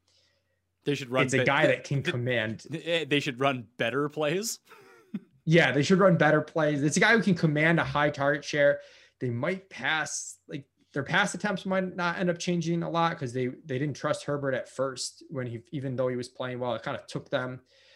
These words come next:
Speaker 2: over the course of the year to start passing a little bit more aggressively. And I mean, if Herbert's just really good, there's nothing stopping Keenan Allen from getting a ton of targets. But there's a little stuff with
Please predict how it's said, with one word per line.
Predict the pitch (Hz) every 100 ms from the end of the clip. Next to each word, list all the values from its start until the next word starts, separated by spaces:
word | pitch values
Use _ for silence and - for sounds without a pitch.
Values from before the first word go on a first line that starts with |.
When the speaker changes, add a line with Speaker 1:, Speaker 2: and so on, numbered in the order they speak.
| _
Speaker 2:
over | 139 123
the |
course | 123 135 135
of | -
the | 117
year | 123 127
to |
start | 117 120 -
passing | 127 123 - 123 120
a | 131
little | 123 120
bit | 127
more | 143 123
aggressively. | 117 117 120 - 117 120 117 117 _ _ _ _ _
And | 147 143 147 190
I | 202
mean, | 226
if | 202
Herbert's | 202 202 185 -
just | 160 139
really | 156 143
good, | 117 143 135 113 - _ _ _ _ _ _ _ _ _ -
there's | 127
nothing | 165 151 131
stopping | - 143 127 123 113 113
Keenan | - 127 123
Allen | 120
from | 120
getting | 117 113
a |
ton | - 113
of | -
targets. | 120 -
But | 180
there's | 202 190
a |
little | 202 208
stuff | 185 180
with | -